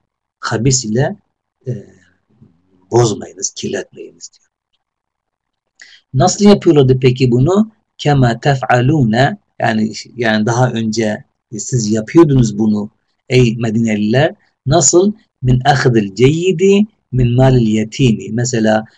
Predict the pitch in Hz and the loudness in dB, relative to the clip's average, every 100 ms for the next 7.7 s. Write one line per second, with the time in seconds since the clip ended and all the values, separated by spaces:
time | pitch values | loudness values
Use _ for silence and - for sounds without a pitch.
0 | _ _ _ 110 113 127 131 131 120 131 | _ _ _ -4 -2 0 2 2 2 2
1 | 135 120 160 - - - 123 127 123 147 | 2 2 0 -4 -8 -4 0 2 2 0
2 | - - 107 131 180 - - 147 127 104 | -2 -2 -2 -2 -4 -8 -6 0 0 0
3 | - 165 - _ - _ _ - 139 139 | -4 -4 -4 _ -20 _ _ -2 0 2
4 | 151 151 117 127 95 92 104 104 101 101 | 2 2 2 2 0 -4 -6 -6 -6 -8
5 | 127 123 101 107 127 - _ _ _ _ | 0 0 0 -2 -6 -8 _ _ _ _
6 | _ _ _ _ _ _ _ _ 135 131 | _ _ _ _ _ _ _ _ -6 -4
7 | 135 131 147 131 117 107 | -2 0 0 0 -2 -2